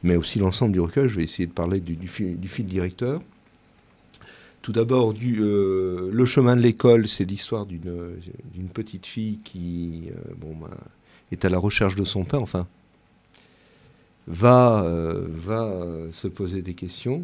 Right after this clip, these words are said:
euh, concernant son père qui a, qui a disparu. Euh, on peut dire qu'elle a du sable dans les yeux, comme un enfant a du sable dans les yeux, mais un enfant qui a du sable dans les yeux, eh bien, pleure.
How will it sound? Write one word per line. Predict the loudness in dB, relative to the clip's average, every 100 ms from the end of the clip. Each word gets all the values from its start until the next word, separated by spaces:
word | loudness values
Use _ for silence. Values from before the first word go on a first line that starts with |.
| -8
euh, | -10 -10 -10
concernant | -10 -6 -6 -4
son | -6
père | -4 -4 -6
qui | -10 -10
a, | -10 -12 -16 -20 -20 _ _ _ _ _ _
qui | -8
a |
disparu. | -8 -10 -10 -10 -6 -4 -6 -8 _ _ _ _ _ _ _ _
Euh, | -2 0 -2 -2 -4 -2 -4 -4 -4 -4 -4 -6
on | -6
peut | 2 6
dire | 6
qu'elle | 6 6
a |
du | 4
sable | 4 6 6 6
dans | 6
les | 6 4
yeux, | 2 2
comme | 2 2
un | 2
enfant | 2 2 2 0
a |
du | -4 -8 -6
sable | -4 -4 -4
dans | -4
les | -4 -2 -2
yeux, | 0
mais | 0
un |
enfant | 0 -2 -4
qui | -2
a | -2
du | -2 -2
sable | 0 0 -2
dans | -2
les | -2 -4
yeux, | -6 -6
eh |
bien, | -8 -10
pleure. | -10 -8 -8